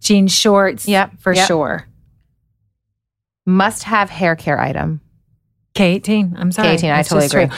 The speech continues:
Speaker 1: If you had, I mean, I don't know if you can even do this.
Speaker 2: I actually can. I've
Speaker 1: You
Speaker 2: narrowed it
Speaker 1: can?
Speaker 2: down.
Speaker 1: Are
Speaker 2: Yeah.
Speaker 1: you sure?
Speaker 2: Mm-hmm.
Speaker 1: If you had to pick one pair of sunglasses, what would it be?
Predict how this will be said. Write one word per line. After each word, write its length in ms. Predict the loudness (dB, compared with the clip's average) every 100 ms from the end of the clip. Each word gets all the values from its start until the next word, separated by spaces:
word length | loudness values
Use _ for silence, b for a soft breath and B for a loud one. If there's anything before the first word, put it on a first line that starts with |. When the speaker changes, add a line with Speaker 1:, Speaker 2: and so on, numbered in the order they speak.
| B
Speaker 1:
If 140 | -2 2
you 80 | 4
had, 240 | 2 -4 -4
I 100 | 0
mean, 140 | 2 2
I 80 | 0
don't 120 | -2
know 80 | -4
if 100 | -4
you 60 |
can 120 | -4
even 180 | -4 -4
do 120 | -4 -2
this. 80 | 0
Speaker 2:
I 40 |
actually 280 | 0 -2 -4
can. 300 | 0 0 0
I've 140 | 0 2
Speaker 1:
You 80 |
Speaker 2:
narrowed 120 | 2 4
it 40 |
Speaker 1:
can? 220 | 2 2
Speaker 2:
down. 80 | 2
Speaker 1:
Are 40 | 2
Speaker 2:
Yeah. 80 | 2
Speaker 1:
you 40 |
sure? 380 | 2 2 2 0
Speaker 2:
Mm-hmm. 140 | -2 -6 B B B
Speaker 1:
If 180 | -2 2
you 260 | 4 6 6
had 280 | 4 2 2
to 80 | 0
pick 180 | 2 4
one 500 | 4 4 4 2 2
pair 240 | 2 2
of 100 | 2
sunglasses, 720 | 0 2 4 2 2 0 0
what 220 | 2 2
would 100 | 2
it 100 | 0 0
be? 280 | 0 -2